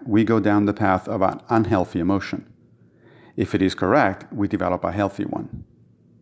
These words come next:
That is why it is so crucial in Stoicism to train ourselves to arrive at the best judgments we are capable of,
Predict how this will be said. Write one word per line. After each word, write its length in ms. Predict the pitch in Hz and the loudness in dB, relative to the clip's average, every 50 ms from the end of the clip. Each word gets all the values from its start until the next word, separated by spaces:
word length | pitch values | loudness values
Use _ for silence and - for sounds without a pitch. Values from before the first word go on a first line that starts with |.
| _ _ _ _ _ - | _ _ _ _ _ 2
That 160 | - 123 147 | 4 6 6
is 160 | 175 175 170 | 6 4 2
why 280 | 147 139 131 107 95 95 | 2 2 2 2 2 0
it 180 | - - 107 104 | 0 -2 -2 -2
is 100 | 101 - | -2 -2
so 140 | - 101 | -2 -4
crucial 400 | 92 - - 160 151 - 110 95 | -4 0 0 0 0 0 0 0
in 100 | 90 92 | 0 -2
Stoicism 560 | - - - 151 131 104 92 95 85 95 92 92 | -2 0 0 2 2 4 2 2 2 0 0 0
to 100 | - 98 | -4 -6
train 300 | - - 131 135 143 143 | -4 0 4 6 6 6
ourselves 540 | 127 117 107 101 - 110 95 95 92 - | 6 4 2 2 2 0 0 0 0 -2
to 80 | - 101 | -2 -2
arrive 360 | 95 95 107 107 107 107 101 | -2 0 2 2 2 2 2
at 120 | 101 101 - | 0 -2 -4
the 80 | 101 | -4
best 280 | - - 135 143 139 - | 0 2 2 2 2 0
judgments 560 | - 117 101 98 - 113 95 92 92 - - | 0 0 0 0 0 0 0 0 0 -2 0
we 160 | 104 101 104 | 0 2 2
are 60 | 98 | 2
capable 480 | 95 - - 139 - 104 78 - 82 80 | 2 2 0 0 0 0 -4 -4 -6 -6
of, 300 | 78 - - - - | -6 -8 -10 -12 -18